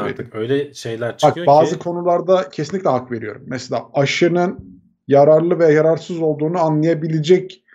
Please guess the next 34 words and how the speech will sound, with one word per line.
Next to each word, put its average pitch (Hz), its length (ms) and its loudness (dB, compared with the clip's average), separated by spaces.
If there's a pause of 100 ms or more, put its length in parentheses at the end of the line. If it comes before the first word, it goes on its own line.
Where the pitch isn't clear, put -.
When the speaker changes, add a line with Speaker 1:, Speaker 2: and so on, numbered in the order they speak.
(300)
Speaker 1:
e, 135 280 2
kapasitede 156 540 -2
sana 156 360 -2
özet 160 420 2
bir 151 200 -4
bilgiyi 143 380 -4
hemen 160 300 0
verebilecek 147 500 -2
bir - 60 -14
kaynak 151 380 0
yoktur 180 380 0
belki. - 280 -14 (180)
Speaker 2:
Bir 123 60 -10
de 165 80 0
Speaker 1:
Hani 127 100 0
Speaker 2:
şöyle 135 160 4
Speaker 1:
bunu 143 60 4
Speaker 2:
bir 160 40 4
şey 165 120 6
var. - 20 4
Speaker 1:
araştırmaya 151 300 -2 (100)
Speaker 2:
İyi - 20 -4
kaynak, 143 320 2
Speaker 1:
vakit 170 180 -8
ayırmak 165 440 -2
da. 107 140 -16 (240)
Aha. 139 340 0
Speaker 2:
iyi 147 200 -2
kaynak, 120 400 0
bilimsel 127 420 -4
kaynak 139 380 -4
sana 147 240 -4
ihtimalleri 131 680 0
verir. 123 320 -6